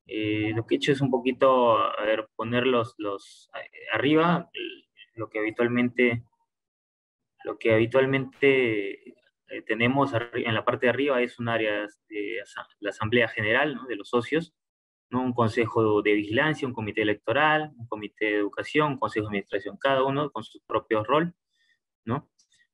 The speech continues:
Este, y debajo del consejo de administración está la gerencia general. Pero, eh, si puedo tapar la parte de abajo, a partir de gerencia general nosotros, o si le preguntamos a una cooperativa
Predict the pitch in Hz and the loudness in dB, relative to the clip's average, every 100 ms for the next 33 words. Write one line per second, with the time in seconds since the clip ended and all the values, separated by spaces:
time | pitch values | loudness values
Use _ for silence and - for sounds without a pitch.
0 | _ 107 104 - - 104 123 143 127 131 | _ -4 -4 -4 0 2 4 2 4 2
1 | 135 143 120 113 110 120 127 123 120 110 | 0 -2 -2 -4 -6 -4 -2 -2 -4 -10
2 | - 139 135 - 113 110 113 110 110 - | -6 -6 -6 0 0 0 -2 -2 -6 -8
3 | 95 90 85 _ _ _ - 139 143 165 | -4 -4 -4 _ _ _ -2 2 4 2
4 | 156 113 110 104 104 _ _ _ _ - | 0 -2 0 0 -2 _ _ _ _ -20
5 | 113 - 120 120 - _ _ 107 98 127 | -14 0 0 0 -4 _ _ -2 -2 0
6 | 127 - 107 117 113 120 107 113 120 127 | -2 -2 0 0 -2 0 2 2 0 -6
7 | 113 - 107 - 135 135 127 123 139 120 | -6 -6 -6 -2 -2 0 -2 -2 -4 -2
8 | 113 120 113 - 123 127 - _ - 82 | -2 -2 -4 -6 -2 -2 -4 _ -16 -16
9 | - - 113 110 - _ - 113 110 110 | -14 -4 -2 -2 -4 _ 0 0 0 0
10 | 170 123 110 101 117 123 113 - - 104 | -2 -2 -4 -4 -2 -2 -4 -4 -6 -4
11 | 95 120 117 113 | -4 2 2 0